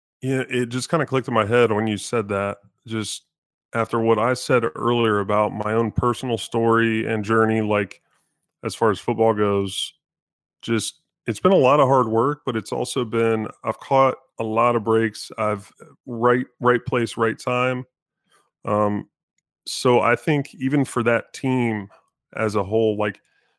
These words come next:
man, the timing of some of the, how some of the stuff played out, and it, everything just fell into place. And on top of that, like, we, you know, we had some really special, talented guys, um, good leaders,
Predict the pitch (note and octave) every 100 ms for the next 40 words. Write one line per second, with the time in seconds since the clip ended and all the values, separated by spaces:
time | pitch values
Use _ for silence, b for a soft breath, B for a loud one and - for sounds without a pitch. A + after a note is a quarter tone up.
0 | _ G#2 G#2+ G#2+ G2+ G2+ - A#2+ B2+ C#3
1 | D#3+ C3 - B2+ B2+ A#2+ A2 A#2+ C3+ A#2+
2 | G#2+ A2+ G#2 - A#2 A2+ A#2+ D3 D#3 D#3
3 | - A2+ A2+ G2+ _ _ _ _ _ _
4 | _ - B2 B2+ _ _ _ _ - C3
5 | C#3+ C3+ C3 A2+ G#2 - B2 A2+ G2 A2+
6 | A2+ G2+ - - - _ _ - A#2 A#2
7 | A2 C#3 B2 A#2 A2+ A2 G2+ G#2+ G#2 C3
8 | C3+ B2+ B2 - _ - C3+ A#2 A2 A2+
9 | A2 A2+ - G#2+ A2 A#2+ A#2 G#2+ - A#2
10 | - G#2+ B2 A#2 A2 A2+ A2 A2 A2 G#2+
11 | - - _ _ _ _ - G#2+ G2+ G2
12 | G#2 B2 B2+ A2 A#2 A2+ A2 G#2+ -